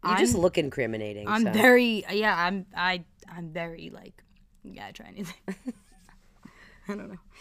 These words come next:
Speaker 2: You know what, though? More power to you for being really open.
Speaker 1: I am. I love
Speaker 2: But
Speaker 1: sex.
Speaker 2: I just think, like,
Speaker 1: I love sex and all kinds of it.
Speaker 2: waste comes out of the body and should just
Speaker 1: Well, I mean, I, I,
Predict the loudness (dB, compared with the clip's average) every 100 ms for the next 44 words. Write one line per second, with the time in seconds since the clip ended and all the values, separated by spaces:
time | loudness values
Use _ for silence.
0 | -18 -16 -18 -14 -2 2 6 6 6 6
1 | 4 4 2 4 2 0 0 0 2 0
2 | -2 0 0 -2 -2 -2 -2 -4 -4 -4
3 | -6 -10 _ 0 2 2 2 2 0 -4
4 | -6 -4 -2 -4 -8 2 6 6 6 2
5 | 2 2 2 0 -2 0 0 -2 -2 0
6 | 0 0 0 2 -2 -2 -2 -2 -4 -6
7 | -4 -4 -4 -6 -12 -16 -20 -20 -20 -18
8 | -8 -2 -2 -2 -6 -10 -14 -10 -8 -2
9 | -2 -2 -6 -4 -2 -2 -4 -8 -10 -12
10 | -12 -12 -10 -12 -12 -8 0 2 4 2
11 | 0 0 -2 -4 -6 -4 -4 -4 -4 -4
12 | -6